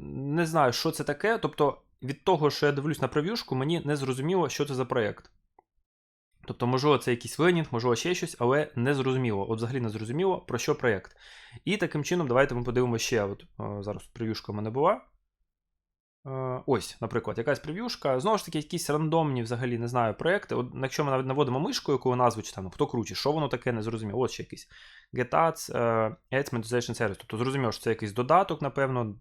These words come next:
по монетизації якихось сервісів. Тут є прикольний мокап айфону, якийсь напис, вже щось, якась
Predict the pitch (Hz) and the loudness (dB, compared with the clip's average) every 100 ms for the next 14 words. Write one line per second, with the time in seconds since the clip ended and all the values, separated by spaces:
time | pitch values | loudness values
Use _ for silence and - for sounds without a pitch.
0 | _ 131 139 123 110 113 131 - 123 117 | _ 2 2 2 0 2 2 2 -4 -8
1 | 113 120 107 - 104 127 113 - _ - | 0 0 0 -4 -6 -2 -2 -4 _ -4
2 | 127 139 110 107 117 147 120 - - 123 | 2 2 4 0 2 4 2 -2 -4 -2
3 | 120 185 214 202 131 120 127 160 180 131 | 0 2 2 2 -2 -2 0 2 2 0
4 | 110 147 127 127 110 120 120 | -4 -2 -2 -4 -2 -2 -2